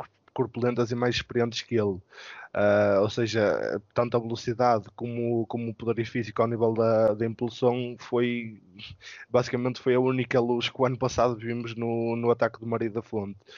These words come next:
Ah, e sendo apenas a, a quarta temporada que ele, que ele vai entrar agora de sénior, eu creio que, que esta experiência no, no Braga B, ahm, vai ser bastante enrique-,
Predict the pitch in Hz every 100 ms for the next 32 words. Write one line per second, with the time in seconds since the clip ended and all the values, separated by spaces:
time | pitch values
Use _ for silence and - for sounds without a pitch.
0 | - - - - 101 104 101 95 69 -
1 | - 107 120 110 113 107 104 104 110 110
2 | 110 110 107 107 98 110 113 107 120 107
3 | 113 110 107 117 110 113 113 110 - 113
4 | 110 113 110 110 107 107 110 110 110 101
5 | 98 - 117 113 117 117 117 113 117 117
6 | - 113 110 113 113 120 - 117 113 120
7 | 117 107 110 110 113 113 110 113 113 110
8 | - - - - - - 110 107 117 110
9 | 98 - - - 98 101 107 - 113 101
10 | 101 95 107 113 110 110 - -